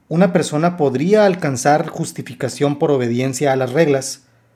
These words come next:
eh, entre comillas, nosotros quienes somos criados judíos, entre paréntesis, y no como paganos gentiles, sabemos que un hombre no es justificado por las obras de la ley,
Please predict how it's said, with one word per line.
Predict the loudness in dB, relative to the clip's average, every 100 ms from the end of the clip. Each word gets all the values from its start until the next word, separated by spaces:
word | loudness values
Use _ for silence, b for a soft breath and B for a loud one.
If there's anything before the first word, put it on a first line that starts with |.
| _ _ _ _ _ _ _ _
eh, | -6 -4 -4 -6
entre | -6 -4
comillas, | 0 2 2 2 -2 b b b b b b _ _ _ _
nosotros | 0 2 2 2 2 2
quienes | 0 0 0
somos | -2 2 2 0
criados | -2 0 2 0 -2
judíos, | -6 2 4 2 -4 -18 _ _ _ _ _ _ _ _ _ _
entre | -12 -8 -4
paréntesis, | -2 0 -2 -2 -8 -6
y | -4
no | -4 -2
como | 0 0
paganos | 0 0 0 0
gentiles, | -2 0 0 0 -2 -6 -18 _ _ b b b b b b b _ _
sabemos | -2 2 6 6 4
que | 4 2 6
un | 4 6
hombre | 6 8 8
no | 6 4
es | 2
justificado | -2 -4 -6 -4 0 2 2
por | 0 -2
las | -4 -2
obras | 0 2
de | 2
la | 2
ley, | 4 4 2 -6 -20